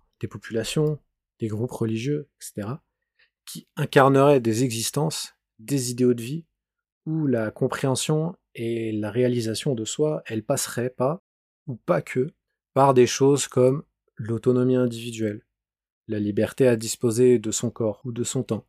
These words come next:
la liberté de choisir ses appartenances collectives, ses croyances ou ses consommations. Alors évidemment, on parle d'ir-, d'idéaux, de principes, euh, d'horizons, pas de réalité observable.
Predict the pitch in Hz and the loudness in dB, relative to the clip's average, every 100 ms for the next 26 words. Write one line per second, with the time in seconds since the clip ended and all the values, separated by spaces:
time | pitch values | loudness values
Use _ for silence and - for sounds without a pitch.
0 | _ _ 110 107 107 107 - - 127 131 | _ _ -6 -4 -2 -2 -2 2 4 4
1 | 110 113 123 - 110 101 117 131 - 117 | 4 0 0 0 -2 0 0 0 0 0
2 | 117 117 101 101 107 - 117 120 120 - | 0 0 -2 -6 -8 -4 -4 -4 -6 -6
3 | 120 - - 107 101 _ - - 101 98 | -6 -6 -6 -6 -8 _ -8 -6 -4 -4
4 | 98 98 95 - 107 113 127 117 - _ | -4 -6 -8 -6 -2 0 -2 -4 -12 _
5 | 135 131 - 113 117 - 113 110 - - | -8 -6 -6 -6 -4 -2 -2 -2 -6 -14
6 | _ _ _ _ 113 107 110 107 123 143 | _ _ _ _ -8 -4 -4 0 2 4
7 | 135 - 117 - 113 110 101 98 - 107 | 2 -2 -6 -2 0 0 -4 -10 -4 -2
8 | 104 101 98 104 123 127 - _ - 98 | -2 -4 -6 0 2 2 -2 _ -14 -12
9 | 92 - 127 - 156 - - _ _ 104 | -12 -6 -4 -2 -2 -4 -12 _ _ -10
10 | 95 95 117 117 127 147 - _ 123 127 | -8 -4 -2 0 0 -2 -4 _ -4 0
11 | 131 123 104 101 98 92 95 101 104 104 | 2 0 -6 -8 -8 -8 -6 -4 -4 -6
12 | - 120 113 - - - 120 131 98 | 0 0 0 -6 -8 -6 0 0 -2